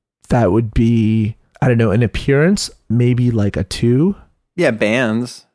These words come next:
Speaker 2: So
Speaker 1: You
Speaker 2: may-,
Speaker 1: could swap
Speaker 2: maybe
Speaker 1: the bands, but that's kind of, like, a pain in the ass to do.
Speaker 2: That's a very big pain in the ass. Those pins are impossible.
Speaker 1: Yeah, but it's not, you know,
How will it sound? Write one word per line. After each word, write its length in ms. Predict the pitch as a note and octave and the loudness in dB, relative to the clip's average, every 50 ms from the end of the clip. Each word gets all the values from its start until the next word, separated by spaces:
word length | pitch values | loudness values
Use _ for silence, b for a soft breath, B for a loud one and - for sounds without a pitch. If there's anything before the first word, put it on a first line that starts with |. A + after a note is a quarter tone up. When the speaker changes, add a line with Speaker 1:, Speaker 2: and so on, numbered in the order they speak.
| _ _ | _ _
Speaker 2:
So 460 | _ _ - - A#2 A2 A2 A2 A2 G#2+ | _ _ -4 -2 0 0 2 2 2 2
Speaker 1:
You 120 | D3 D3+ | 2 2
Speaker 2:
may-, 60 | A2+ B2 | 2 2
Speaker 1:
could 140 | D3+ C3 | 0 0
swap 360 | A2+ - - C#3+ C#3 C3 C3 A#2 | -2 -2 0 2 2 2 2 2
Speaker 2:
maybe 100 | G#2+ G2+ | 2 0
Speaker 1:
the 80 | C3+ A#2 | 0 0
bands, 600 | G2+ B2 B2+ C#3+ D3 D3 C#3+ D3 D3 C#3+ C3+ - | 2 2 2 2 2 4 2 2 2 2 0 0
but 140 | - - - | -2 -2 0
that's 180 | C3 - B2 | 0 0 0
kind 260 | - - - C3 B2+ B2+ | -2 -2 0 0 2 2
of, 80 | A2+ A2+ | 2 0
like, 140 | A2+ A2 | 0 0
a 60 | G#2+ F2+ | -2 -2
pain 240 | - A2 B2 A#2+ | 0 0 2 2
in 100 | A#2 A2 | 2 2
the 140 | G#2 G#2 G#2 | 2 2 2
ass 320 | G#2+ A2 G#2 G#2 G#2+ - - | 2 2 2 0 0 -2 -2
to 140 | - A#2 | -4 -2
do. 340 | G#2 A2 G#2 G#2 G2+ F#2+ G#2 A2+ | 0 2 2 2 2 2 2 2
Speaker 2:
That's 160 | A2 - - | 0 -4 -8
a 40 | F#2+ | -8
very 260 | G2 G2+ G2+ F2+ C2+ | -4 -4 -2 -2 -4
big 180 | - C#2+ C#2 | -6 -8 -8
pain 140 | - - - | -8 -10 -12
in 100 | - C2 C2+ | -12 -12 -14
the 80 | - - | -16 -18
ass. 240 | G1+ - - - - _ | -18 -20 -20 -20 -14 _
Those 120 | - A2 - | -10 -10 -10
pins 300 | - - B2+ A2+ G#2+ G2 | -6 -4 -2 -2 -2 -2
are 80 | G#2 | -4
impossible. 600 | - - - G2+ G2+ F#2 F#2 - - - F#2+ G#2 - _ _ _ _ _ _ _ _ _ _ _ _ _ | -8 -8 -6 -6 -6 -6 -6 -10 -14 -16 -18 -20 -20 _ _ _ _ _ _ _ _ _ _ _ _ _
Speaker 1:
Yeah, 420 | A#2+ B2+ A#2 F#2+ D2+ C2 - B2+ b b b b b b _ A#2+ - | 0 2 2 2 2 0 -2 -4 b b b b b b _ -4 -2
but 140 | - C#3 C3+ | 0 2 2
it's 260 | C#3 B2+ - - C#3 | 2 0 -2 -2 0
not, 380 | D#3 D3+ D3 C#3+ C#3 - - | 0 2 2 2 0 -2 -6
you 160 | - B2+ C3 B2+ | -4 -2 0 0
know, 240 | A#2+ A#2 G#2+ A2 | 2 0 0 -2